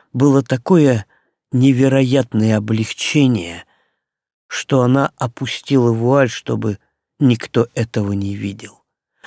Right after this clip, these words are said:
А после похорон Ангелина очень долго разговаривала с Олегом, плакала, что-то ему объясняла, за что-то просила прощения. «Ты еще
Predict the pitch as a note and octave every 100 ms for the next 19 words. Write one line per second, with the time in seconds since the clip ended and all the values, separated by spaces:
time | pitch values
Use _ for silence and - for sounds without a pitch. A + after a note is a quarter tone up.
0 | - - C3 A#2 D#3 - C3+ B2 D3 -
1 | C3+ D3+ E3+ C#3+ - - _ _ _ _
2 | C#3+ C#3 C3 D3+ E3+ E3 - F3+ F3+ -
3 | E3 C#3 D#3 D#3 C3+ C#3 B2 C#3 C#3+ C#3
4 | C3+ C3+ B2+ - C3+ C3+ C#3 C#3+ C3+ _
5 | _ _ _ _ C#3 B2+ C3 B2 B2+ B2
6 | A#2 _ - - - C#3 C#3+ C3+ C3+ C#3
7 | - D3 B2 A#2 B2+ - B2 D3 D3+ C#3+
8 | C3 - _ _ _ _ _ _ - A#2
9 | B2+ - C#3+ B2 A#2 A#2+ A2+ - A2 A2+
10 | A2+ G#2 - - F#2 F#2 G2+ - _ _
11 | _ _ _ _ _ _ _ _ _ _
12 | _ - C3 A#2+ - C3 A#2